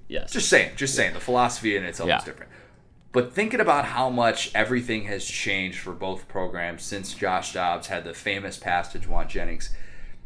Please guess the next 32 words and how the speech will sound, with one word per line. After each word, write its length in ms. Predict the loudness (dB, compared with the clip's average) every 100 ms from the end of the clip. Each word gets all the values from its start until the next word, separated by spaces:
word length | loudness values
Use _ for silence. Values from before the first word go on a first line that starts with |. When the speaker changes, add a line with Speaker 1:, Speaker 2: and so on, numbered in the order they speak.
| -14 -14 -14 -12 0
Speaker 2:
just 180 | 4 4
a 60 |
couple 260 | 4 4 2
things 260 | 2 2 4
that 100 | 2
I 40 |
wanna 240 | 2 0 -6
throw 240 | -4 -2
out 80 | 0
there. 160 | 2 4
I 100 | 6
know 180 | 6 6
both 240 | 4 4
programs, 440 | 2 4 4 4 2 4
they 160 | 4
know 220 | 4 0 -2
this. 200 | -4 -2
Both 220 | 0 0
of 60 | 4
these 180 | 6
fan 220 | 6 4 4
bases 340 | 4 4 2
know 140 | -2 -6
this. 160 | -8 0
But 160 | 4
it, 160 | 4 2
it's 160 | -2 4
worth 300 | 6 6 4
bringing 240 | 0 4
up 180 | 4 2
just 180 | -6 -4
because 380 | 0 0 0